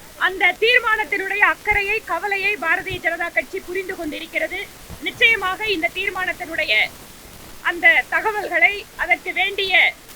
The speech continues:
அந்த கருத்துக்களை எல்லாம் நாங்கள் மத்திய அரசிடம் பேசுவோம் என தமிழக பாரதிய ஜனதா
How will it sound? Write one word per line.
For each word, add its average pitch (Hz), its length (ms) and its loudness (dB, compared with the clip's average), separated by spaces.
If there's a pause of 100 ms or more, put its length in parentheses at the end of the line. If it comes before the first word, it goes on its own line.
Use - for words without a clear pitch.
(140)
அந்த 320 420 2
கருத்துக்களை 359 560 0
எல்லாம் 330 360 0 (640)
நாங்கள் 330 440 4 (340)
மத்திய 330 320 2
அரசிடம் 339 460 0
பேசுவோம் 349 560 -6
என 320 260 2
தமிழக 339 340 -2
பாரதிய 311 440 -2
ஜனதா 311 300 -2